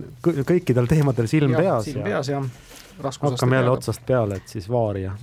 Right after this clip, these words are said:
Speaker 2: Ma lootsin seda küsimust küll Tallinnale, aga
Speaker 1: Oi.
Speaker 2: teie valik, teie õigus. Taavi Pae küsib. Suure Nõukogude entsüklopeedia teine trükk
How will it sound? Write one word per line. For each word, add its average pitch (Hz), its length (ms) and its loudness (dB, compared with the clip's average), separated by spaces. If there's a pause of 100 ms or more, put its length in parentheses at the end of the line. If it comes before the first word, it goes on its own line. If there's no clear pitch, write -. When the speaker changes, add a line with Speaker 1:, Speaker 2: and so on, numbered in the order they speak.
(140)
Speaker 2:
Ma 160 80 2
lootsin 233 320 2
seda 170 120 2
küsimust 180 360 2
küll 147 80 -4
Tallinnale, 147 480 0 (480)
aga 151 400 2
Speaker 1:
Oi. 113 220 -10
Speaker 2:
teie 165 180 2
valik, 185 320 0 (120)
teie 131 200 -2
õigus. - 320 -2 (400)
Taavi 180 260 2
Pae 156 160 2
küsib. 143 300 -4 (180)
Suure 220 340 2
Nõukogude 175 520 2
entsüklopeedia 151 720 0
teine 190 220 0
trükk 165 380 -2